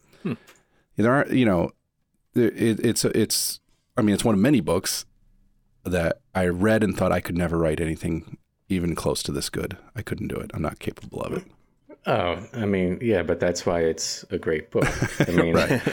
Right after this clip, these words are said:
Speaker 3: if anybody could do it, there'd be a million of them.
Speaker 2: <laughs> Right. But it
Speaker 3: But
Speaker 2: just,
Speaker 3: I, I
Speaker 2: uh,
Speaker 3: agree with you. It's, it, it, I, to me, it's, you know, this is a story about, like, two different, br-, two totally different brothers in the same family who,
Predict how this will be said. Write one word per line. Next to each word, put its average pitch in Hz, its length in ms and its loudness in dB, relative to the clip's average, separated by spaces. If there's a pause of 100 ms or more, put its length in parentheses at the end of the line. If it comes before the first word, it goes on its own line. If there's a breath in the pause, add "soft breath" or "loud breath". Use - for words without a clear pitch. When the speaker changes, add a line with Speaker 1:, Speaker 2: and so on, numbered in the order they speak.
(160)
Speaker 3:
if 120 140 2
anybody 113 320 6
could 98 140 2
do 117 140 6
it, 107 80 4
there'd 85 160 2
be 92 80 4
a 90 60 4
million 98 320 4
of 80 120 4
them. 117 180 6
Speaker 2:
<laughs> 92 40 0
Right. 85 280 0 (640 loud breath)
But 101 120 4
it 101 140 2
Speaker 3:
But 147 80 6
Speaker 2:
just, 143 220 8
Speaker 3:
I, 143 80 6
I - 20 6
Speaker 2:
uh, 135 40 6
Speaker 3:
agree 151 200 4
with 131 180 4
you. 104 140 6
It's, 107 280 2
it, 123 140 4
it, 123 320 4
I, 117 140 2
to 110 180 -2
me, 123 240 4
it's, 101 400 0 (840 loud breath)
you 117 160 2
know, 107 80 4
this 117 140 2
is 107 100 4
a 98 60 2
story 104 420 4
about, 90 480 0 (960)
like, 92 260 -2
two 117 180 0
different, 101 380 0
br-, 98 120 -4 (400)
two 120 180 2
totally 110 360 4
different 95 340 0
brothers 95 420 2
in 87 80 2
the 87 80 0
same 90 280 0
family 95 480 0
who, 85 320 2